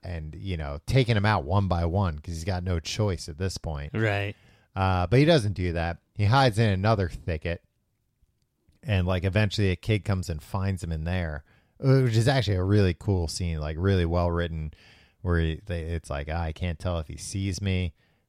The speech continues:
Speaker 1: And, like, no, I can see him very clearly. And I think he's seeing that there's a shadow in this thicket, but he's not sure if it's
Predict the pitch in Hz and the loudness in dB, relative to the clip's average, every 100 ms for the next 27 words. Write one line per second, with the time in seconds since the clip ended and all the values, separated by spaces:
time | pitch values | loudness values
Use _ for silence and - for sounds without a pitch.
0 | - 82 76 76 73 - 98 98 90 82 | -12 -10 -6 -6 -6 -4 2 2 2 0
1 | - 92 110 110 95 - 95 95 85 80 | -4 -2 0 0 -4 -2 -2 0 -2 -4
2 | 90 98 95 87 - 90 85 82 82 80 | 0 2 2 -2 -6 -6 -4 -4 -4 -6
3 | _ _ - 85 85 82 104 - 156 117 | _ _ -10 -4 -2 -2 -4 -4 -4 -4
4 | - 131 110 98 92 85 69 - - - | -2 -2 0 0 -2 -6 -6 -10 -8 0
5 | 120 113 90 78 73 78 - - 78 80 | 2 4 2 0 -4 -8 -8 -6 -4 -4
6 | 78 _ - 90 80 113 120 104 - 107 | -8 _ -6 -4 -2 -2 -2 -4 -2 2
7 | 104 92 90 82 - - | 2 0 -2 -6 -8 -18